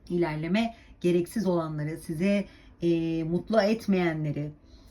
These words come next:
geride tutanları, gele-, e, gelişiminize katkı sağlamayanları, gelecekte yanınızda olmayanları bırakma fırsatı sunuyor olacak.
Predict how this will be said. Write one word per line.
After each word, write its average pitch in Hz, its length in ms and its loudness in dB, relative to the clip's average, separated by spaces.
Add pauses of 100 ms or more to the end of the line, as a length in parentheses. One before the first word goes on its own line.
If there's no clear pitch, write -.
(200)
geride 196 380 2
tutanları, 156 640 -2 (200)
gele-, 180 280 2 (340)
e, 160 100 -2
gelişiminize 196 600 0
katkı 220 300 -4
sağlamayanları, 185 840 2
gelecekte 190 640 0
yanınızda 208 520 2
olmayanları 180 920 2
bırakma 165 340 -2
fırsatı 160 460 -6
sunuyor 180 420 -4
olacak. 139 500 -6